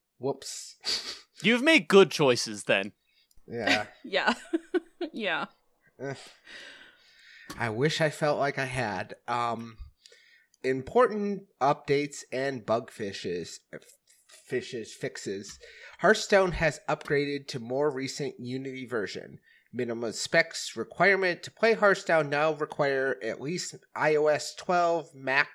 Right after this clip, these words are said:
Speaker 1: ten point one four. Uh, they updated the interaction between Thornmanic Musician and dormant beasts such as wild seeds, so that dormant beasts,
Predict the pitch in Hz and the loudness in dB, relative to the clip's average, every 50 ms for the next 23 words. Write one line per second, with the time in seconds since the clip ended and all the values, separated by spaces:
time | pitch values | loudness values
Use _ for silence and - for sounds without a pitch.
0 | _ - - 156 147 143 139 _ - - 156 151 147 - - _ _ _ _ _ | _ -12 -10 -8 -8 -10 -12 _ -10 -6 -6 -6 -6 -6 -10 _ _ _ _ _
1 | _ - - _ _ _ 120 123 123 127 131 139 127 - - 131 104 - - - | _ -20 -20 _ _ _ -10 -4 -2 -2 -2 -2 -4 -10 -8 -8 -8 -8 -8 -10
2 | 90 - _ _ _ _ _ _ _ _ - - _ _ _ _ _ - - 139 | -14 -14 _ _ _ _ _ _ _ _ -20 -20 _ _ _ _ _ 0 4 4
3 | 135 131 127 120 113 113 110 123 117 113 110 - - 151 156 - - - 160 151 | 6 6 4 4 2 0 0 -2 -2 -2 -2 -2 -2 -2 -2 -2 0 -2 -2 0
4 | 143 156 151 143 - 139 139 131 139 135 135 147 147 - - 190 180 160 160 - | 0 -2 -4 -6 -6 -6 -6 -4 -2 0 0 0 0 0 -2 -4 -4 -4 -6 -6
5 | - - - 151 139 135 135 135 131 127 - - _ _ _ _ _ _ _ _ | -6 -6 -6 -4 -4 -4 -4 -6 -8 -10 -12 -14 _ _ _ _ _ _ _ _
6 | - 156 139 135 131 131 135 139 151 151 151 147 - - 139 135 127 123 147 170 | 0 2 2 2 2 0 0 0 2 0 0 -2 -4 -6 -10 -10 -8 -4 -2 -2
7 | 196 - - 247 226 220 208 208 - 123 123 113 113 113 - 123 120 127 131 135 | -2 -2 -2 -2 -2 -4 -4 -6 -6 -6 -4 -6 -6 -6 -4 -2 0 0 -2 -2
8 | 113 - - 156 190 233 220 - - - 127 113 - - 107 107 - - 110 - | -6 -8 -8 -8 -8 -8 -8 -10 -10 -8 -10 -8 -8 -8 -10 -10 -10 -8 -4 0
9 | 127 131 135 147 - - - 240 247 262 233 - - - - - - _ - - | 2 2 2 0 -4 -8 -10 -8 -8 -10 -12 -14 -18 -20 -20 -20 -20 _ -6 -4
10 | 143 120 131 131 - - - 139 139 170 170 - - 156 160 156 - - - - | -2 0 0 0 -2 -2 -6 -4 -4 -4 -4 -6 -6 -10 -12 -12 -12 -16 -16 -16